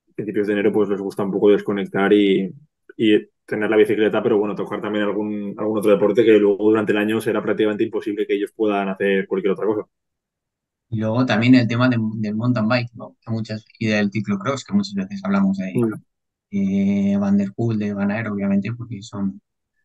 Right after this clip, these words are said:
Speaker 2: los más conocidos, o de corredores belgas, pero al final aquí en España no, no hay que irse muy lejos para ver cor-, ciclistas de carretera que también hacen ciclocross cada vez más. El propio Gochón, lo, lo, a los hermanos Izagirre también hemos visto, o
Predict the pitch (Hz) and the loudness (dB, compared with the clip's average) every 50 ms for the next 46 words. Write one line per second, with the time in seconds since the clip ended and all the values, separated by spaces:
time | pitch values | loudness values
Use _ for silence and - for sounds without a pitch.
0 | _ _ _ - 110 101 107 107 107 98 - 107 101 98 98 104 117 131 139 135 | _ _ _ -8 -6 -2 -2 -2 -2 -2 0 0 0 0 2 2 2 2 2 0
1 | - 110 107 104 104 101 98 104 101 101 101 101 104 101 101 101 - 98 101 107 | 0 -2 -2 -2 -2 -2 -4 -6 -4 -2 -2 -2 0 -2 -2 -4 -4 -4 -4 -2
2 | 113 127 127 - - - 104 98 95 - 101 - - - - _ _ _ _ _ | 0 -2 -2 -2 -4 -4 -4 -4 -4 -6 -10 -12 -12 -12 -16 _ _ _ _ _
3 | _ _ _ _ _ - 110 104 104 104 101 98 95 104 104 110 113 - 95 113 | _ _ _ _ _ -2 0 2 2 2 2 0 0 0 0 0 0 -2 -2 0
4 | 123 123 120 127 120 120 117 110 - 110 107 95 104 104 104 101 101 104 - 131 | 0 2 2 4 4 4 2 2 2 -2 -2 0 0 2 2 2 0 0 -2 -6
5 | 131 - 113 110 107 107 110 110 - - - _ - 120 107 98 - - - 101 | -6 -4 -2 -2 -2 -2 -2 -4 -6 -12 -20 _ -8 -6 -6 -6 -6 -6 -6 -4
6 | 95 104 107 - 117 113 110 104 98 - 104 95 - - - 110 127 131 127 110 | -4 -4 -6 -4 -6 -4 -4 -4 -2 -2 -4 -6 -6 -6 -2 -2 0 0 -2 -4
7 | 95 95 104 110 104 107 107 107 - _ _ _ _ - 127 127 120 110 - 110 | -6 -4 -2 -2 0 -2 -2 -4 -6 _ _ _ _ -4 -4 -2 -2 -2 -2 -2
8 | 101 110 107 101 95 104 131 135 127 - - 98 98 101 107 101 110 113 110 101 | -2 -2 -4 -2 -2 -2 -2 -2 -2 -4 -4 -2 0 0 0 0 -2 -2 -2 -4
9 | - - _ _ _ _ _ - 120 101 107 101 101 113 107 107 104 101 - - | -6 -10 _ _ _ _ _ -12 -8 -6 -4 -4 -2 -2 0 0 -2 -2 -2 -2
10 | 120 120 127 135 147 - - _ _ _ _ _ - 113 - - - 107 107 101 | 2 2 4 2 2 -2 -8 _ _ _ _ _ -8 -8 -8 -6 -4 -2 -2 0
11 | 95 110 110 104 104 107 101 - 104 95 101 107 110 107 - 113 - 104 98 101 | 0 0 0 0 0 0 -2 -2 -2 -2 0 0 -2 -2 -4 -6 -6 -4 -4 -4
12 | 107 104 120 127 127 123 113 110 110 107 107 107 104 104 107 107 117 - 143 143 | -4 -2 -2 -2 -2 0 -2 0 0 2 0 0 0 -2 -4 -4 -4 -6 -8 -8
13 | 143 - - | -8 -10 -16